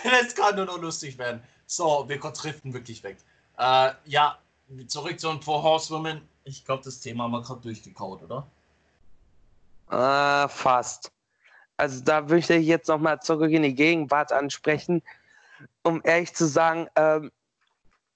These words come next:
Speaker 2: nur diese, nur die Four Horse, äh, Mans werden, äh, Four Horse Womens, pardon, äh,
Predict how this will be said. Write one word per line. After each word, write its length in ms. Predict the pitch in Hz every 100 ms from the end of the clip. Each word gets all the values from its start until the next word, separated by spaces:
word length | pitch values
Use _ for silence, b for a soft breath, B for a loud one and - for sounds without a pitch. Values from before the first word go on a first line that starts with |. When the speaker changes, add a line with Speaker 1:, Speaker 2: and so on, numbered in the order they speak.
| _
Speaker 2:
nur 220 | 165 185
diese, 360 | 175 185 165 190 - - -
nur 320 | 160 165 247
die 420 | 254 - 226 294 320
Four 360 | - 240 214
Horse, 340 | 175 175 170 _ _ _ _
äh, 400 | - 147 139 139 135 _ _ _ -
Mans 420 | 135 156 160 -
werden, 500 | 123 165 185 196 190 -
äh, 160 | 139 131
Four 380 | - - 120
Horse 260 | 120 123 -
Womens, 400 | 123 160 180 165
pardon, 500 | - 127 110 143 196 - b b b b _
äh, 360 | - 160 160 156